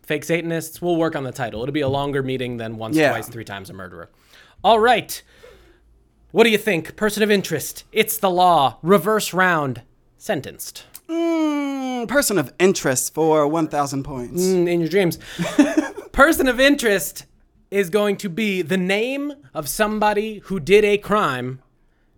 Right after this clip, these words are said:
Speaker 1: and the crime that they did. They are either real or fake.
Speaker 2: Okay.
Speaker 1: Donald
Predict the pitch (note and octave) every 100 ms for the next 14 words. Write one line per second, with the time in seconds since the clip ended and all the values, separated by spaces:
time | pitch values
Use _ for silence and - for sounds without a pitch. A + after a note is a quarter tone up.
0 | _ _ _ - E3 C#3+ C#3+ - E3+ E3
1 | D#3+ D#3 D3 C#3+ C#3 A#2 F#2+ - _ _
2 | _ _ _ - - _ - B2+ A#2 B2
3 | C#3+ C#3+ C3+ A#2 A2 G#2+ - - - _
4 | _ _ _ _ _ _ _ _ _ _
5 | _ _ _ _ _ B2+ A#2+ B2 D#3 E3
6 | F#3 G3 G3+ -